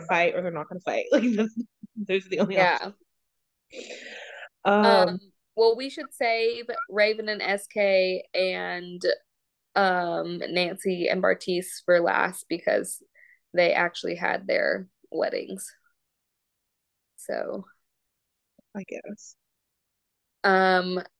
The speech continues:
Speaker 2: Cole, uh, not Cole, um, Colleen and Matt is what's coming to me now. I mean, theirs was pretty boring. They finally met Colleen's family, which I thought they ha-, had already done that, but apparently I just made that up.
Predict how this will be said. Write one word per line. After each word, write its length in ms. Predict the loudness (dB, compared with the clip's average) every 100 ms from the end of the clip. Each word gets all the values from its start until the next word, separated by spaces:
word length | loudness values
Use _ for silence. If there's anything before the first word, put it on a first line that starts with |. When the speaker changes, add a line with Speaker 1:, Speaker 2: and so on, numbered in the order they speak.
| _ -6
Speaker 2:
Cole, 460 | 4 6 6 4 0
uh, 40 |
not 200 | 0 -2 -2
Cole, 320 | 2 4 2 2
um, 600 | 2 2 0 -2 -6 -12 _ _ -20 -20 -8
Colleen 540 | 0 2 2 -2 -4
and 160 | -4 -2
Matt 320 | -2 -2 -4 _ -8
is 340 | -6 -6 -12 -20 _ _ -20 _
what's 200 | -4 -2
coming 300 | 0 -2 -2 -4
to 100 | -6
me 140 | -4
now. 600 | -2 -2 -2 -2 -4 -6 -6
I 40 |
mean, 140 | -2 2
theirs 220 | 2 2
was 120 | -6
pretty 180 | -4 -2
boring. 360 | 4 4 4 4
They 140 | 4
finally 280 | 4 2 2
met 220 | 0 0
Colleen's 560 | 0 2 2 -2 -8 -14 _ _ _
family, 540 | 6 6 4 -4 -4 -10 _ -20 _ 0
which 140 | 4
I 180 | 6 6
thought 200 | 4 4
they 160 | 2 0
ha-, 100 | -4
had 160 | -2 0
already 220 | 0 0
done 220 | -4 -2
that, 300 | -4 -4 -2
but 140 | 0 0
apparently 520 | -2 -4 -4 -4 -4
I 140 | -2
just 180 | -4 -4
made 160 | -6 -2
that 120 | 2
up. 260 | 2 2